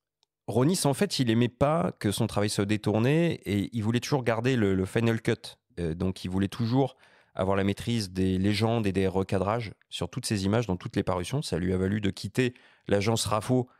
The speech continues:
à laquelle appartenait Doisneau aussi une première fois, avant de la, de la retrouver. Il avait aussi, euh, rompu sa collaboration avec le magazine Life, donc c'est pas rien, pour des raisons, euh, purement éthiques liées à l'utilisation de ces images. Donc c'était un grand défenseur de la photo. Il avait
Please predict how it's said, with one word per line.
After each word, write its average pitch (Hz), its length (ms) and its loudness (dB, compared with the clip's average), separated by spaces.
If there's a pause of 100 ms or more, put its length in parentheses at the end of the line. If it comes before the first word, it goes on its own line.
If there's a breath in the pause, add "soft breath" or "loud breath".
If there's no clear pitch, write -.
(380 soft breath)
à - 40 -4
laquelle 92 220 -2
appartenait 95 400 -4
Doisneau 98 280 2
aussi 95 320 -2
une 92 120 -2
première 92 340 -2
fois, 165 360 -2
avant 90 180 -6
de 92 80 -6
la, 92 160 -2
de 87 80 -8
la 92 60 -4
retrouver. 92 340 -4
Il 104 100 2
avait 101 140 2
aussi, 117 380 0 (440 soft breath)
euh, 98 60 2
rompu 123 380 -2
sa 107 160 0
collaboration 98 500 0
avec 127 140 -2
le 98 80 0
magazine 95 380 0
Life, 139 340 -2 (260)
donc 90 100 -12
c'est - 240 -8
pas 104 120 -2
rien, 101 360 -2 (320)
pour 92 180 -2
des 92 100 0
raisons, 95 420 0
euh, 87 80 0
purement 101 400 0
éthiques - 480 -6
liées 98 480 -2 (140)
à 95 80 -2
l'utilisation 92 680 -2 (540 soft breath)
de 104 100 0
ces 110 220 2
images. 127 240 2
Donc 113 120 2
c'était 123 220 0
un 120 140 2
grand 113 180 2
défenseur 135 460 0
de 123 80 0
la 113 80 4
photo. 131 420 2 (720 loud breath)
Il 101 140 2
avait 127 400 2